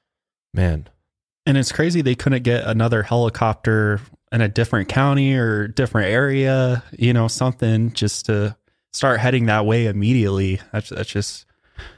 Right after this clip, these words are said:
Speaker 2: I don't know, baffles me.
Speaker 1: Yeah, it really does. 'Cause they should have been able to get to the island far sooner than they did. I mean, they were notified within a minute or so. They knew what was going on there.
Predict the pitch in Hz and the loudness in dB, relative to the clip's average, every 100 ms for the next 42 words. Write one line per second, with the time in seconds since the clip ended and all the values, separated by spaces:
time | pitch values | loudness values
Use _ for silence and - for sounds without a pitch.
0 | _ _ - 107 110 120 98 98 101 107 | _ _ -2 2 4 4 2 2 0 0
1 | 104 - 104 - - - 104 104 78 101 | -2 2 2 0 -8 0 2 2 2 2
2 | 92 95 104 80 - - - - - _ | 2 0 0 -2 -8 -10 -4 -6 -6 _
3 | _ - - _ - - - 107 107 113 | _ -20 -20 _ -20 -20 -4 -2 2 2
4 | 131 123 110 107 104 98 113 - 95 104 | 2 2 2 2 2 0 -2 0 0 2
5 | 123 113 92 92 - 135 123 104 - 123 | 2 2 2 -2 -4 -2 0 -2 -2 0
6 | 104 95 98 92 95 117 87 101 _ _ | 0 0 0 0 0 0 0 -8 _ _
7 | _ _ _ _ - 104 95 87 - - | _ _ _ _ 0 2 4 2 -2 -2
8 | 104 101 95 107 120 123 98 101 - 90 | 2 2 2 2 2 0 2 0 0 -2
9 | 90 90 - 95 92 110 120 123 131 - | -4 -8 -6 -4 0 2 2 2 0 0
10 | 127 147 - _ _ _ _ _ _ _ | -2 -2 -6 _ _ _ _ _ _ _
11 | _ _ _ _ _ - 95 98 101 90 | _ _ _ _ _ -4 0 2 2 2
12 | 104 98 98 101 104 117 123 | 2 4 4 2 2 0 -2